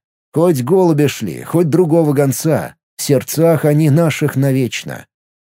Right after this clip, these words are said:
Первым при штурме американской базы в Йокото погиб Сева. Его застрелили охранники американской базы.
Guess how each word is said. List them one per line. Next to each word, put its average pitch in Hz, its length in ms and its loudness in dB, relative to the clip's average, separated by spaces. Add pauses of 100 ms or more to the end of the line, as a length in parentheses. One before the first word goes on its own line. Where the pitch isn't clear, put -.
(200)
Первым 156 540 2
при 135 140 0
штурме 143 460 2
американской 135 600 0
базы 139 480 2
в 104 60 0
Йокото 131 720 0
погиб 151 320 -2
Сева. 90 520 -2 (220)
Его 151 360 2
застрелили 165 720 0
охранники 151 640 0
американской 139 640 0
базы. 90 440 -10